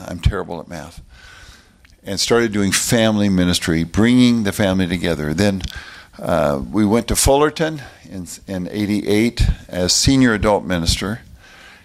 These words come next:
Three years ago, we had a pastor come who's now gone, and one of his, uh, core values was intergenerational ministry.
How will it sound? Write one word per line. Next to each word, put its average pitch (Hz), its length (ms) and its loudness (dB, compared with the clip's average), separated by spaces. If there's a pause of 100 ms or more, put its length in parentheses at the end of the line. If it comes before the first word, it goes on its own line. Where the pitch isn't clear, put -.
(180)
Three 196 320 4
years 143 340 2
ago, 87 480 -4 (1300)
we 101 160 0
had 110 100 2
a 104 60 -2
pastor 110 420 -4
come 120 420 -2
who's 92 440 -6 (440)
now 98 220 2
gone, 107 480 0 (800)
and 101 500 -2
one 131 140 2
of 151 80 0
his, 127 320 0
uh, 101 240 0
core 143 300 0
values 110 540 2
was 113 220 2
intergenerational 131 1120 0
ministry. - 600 -4